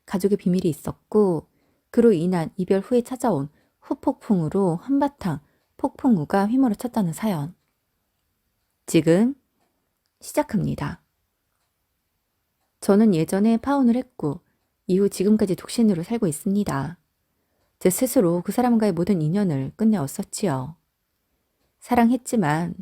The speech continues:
지금까지의 제 인생에서 그 사람을 가장 사랑했지만, 현실적으로 결혼은 아니라고 생각이 들어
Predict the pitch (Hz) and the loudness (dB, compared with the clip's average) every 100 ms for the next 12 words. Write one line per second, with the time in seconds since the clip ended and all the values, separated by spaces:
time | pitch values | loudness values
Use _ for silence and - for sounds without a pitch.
0 | 190 - 233 233 226 185 - - 175 175 | -14 -2 0 2 2 -2 -2 -4 -2 -2
1 | 240 196 - 139 _ _ _ _ - 208 | 0 0 -2 -8 _ _ _ _ -8 -2
2 | 175 160 180 220 185 - 175 185 233 233 | 0 0 2 2 0 -4 -4 -4 0 0
3 | 233 - 165 147 - _ _ _ _ _ | 0 -2 -8 -8 -12 _ _ _ _ _
4 | _ 262 240 262 233 165 151 208 214 190 | _ -2 0 -2 -2 -2 0 0 0 0
5 | - 180 220 208 147 151 190 185 190 240 | -2 0 2 2 0 -2 -2 -4 -4 -4
6 | 233 - 180 135 | -4 -6 -8 -6